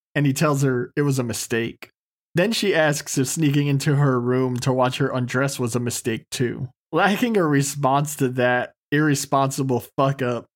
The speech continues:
he <laughs> decides to walk away, and Adrian calls out to him asking,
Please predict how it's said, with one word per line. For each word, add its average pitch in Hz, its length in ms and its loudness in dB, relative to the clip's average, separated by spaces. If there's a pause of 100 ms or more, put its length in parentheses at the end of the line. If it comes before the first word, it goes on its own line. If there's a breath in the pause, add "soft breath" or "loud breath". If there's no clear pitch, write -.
(140)
he 156 140 2
<laughs> - 20 4
decides 170 400 2
to 151 100 0
walk 147 300 0
away, 131 560 0 (260)
and 143 120 -2
Adrian 214 340 2
calls 151 260 0
out 135 300 0
to 135 120 0
him 127 220 0
asking, 123 600 -2